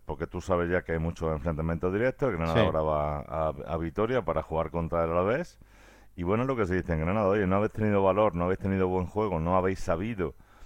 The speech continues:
Speaker 1: eh, ganar en casa al Eibar, pues ahora a ver si lo hacéis en, a domicilio en Vitoria. Eh, fuera de casa es el gran talón de Aquiles de este equipo, de este Granada, y vamos a ver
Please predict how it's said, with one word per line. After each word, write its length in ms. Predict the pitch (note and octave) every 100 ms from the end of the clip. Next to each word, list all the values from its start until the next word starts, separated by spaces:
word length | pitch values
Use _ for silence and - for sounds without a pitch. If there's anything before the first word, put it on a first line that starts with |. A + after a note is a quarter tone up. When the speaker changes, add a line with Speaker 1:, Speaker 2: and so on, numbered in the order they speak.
| - - - - -
Speaker 1:
eh, 280 | F#2 G2+ E2+
ganar 320 | E2+ F#2 F#2
en 140 | F#2
casa 340 | F2 G2 G2 F#2+
al 100 | G2+
Eibar, 400 | A2+ B2 D#3 - -
pues 180 | E2 F2
ahora 300 | F2 G2 G#2+
a 40 |
ver 140 | F2+ F2
si 120 | G#2
lo 100 | E2+
hacéis 460 | - F2 F2 - F2
en, 320 | D#2+ D#2 D2 - - -
a 140 | -
domicilio 480 | E2 E2 E2 F2+ D#2+
en 80 | D#2+
Vitoria. 500 | E2 - F#2+ A2 B2 - - - - -
Eh, 280 | D#2+ F2 E2
fuera 220 | - G2
de 100 | E2+
casa 260 | - F2+ F#2
es 100 | E2+
el 120 | E2+
gran 260 | F2 G#2 F#2+
talón 260 | E2+ E2+ D#2+
de 60 |
Aquiles 380 | D2 E2 D2+ C#2+
de 120 | D2+
este 600 | D2+ - D2 C#2+ C#2+ C#2+
equipo, 420 | C#2+ F#2 F#2 G2+ F2
de 60 |
este 200 | D#2 E2+
Granada, 540 | D#2 C#2+ D#2 E2 F2 -
y 80 | D2+
vamos 240 | D2 D2 D2
a 40 |
ver 220 | D2 C#2+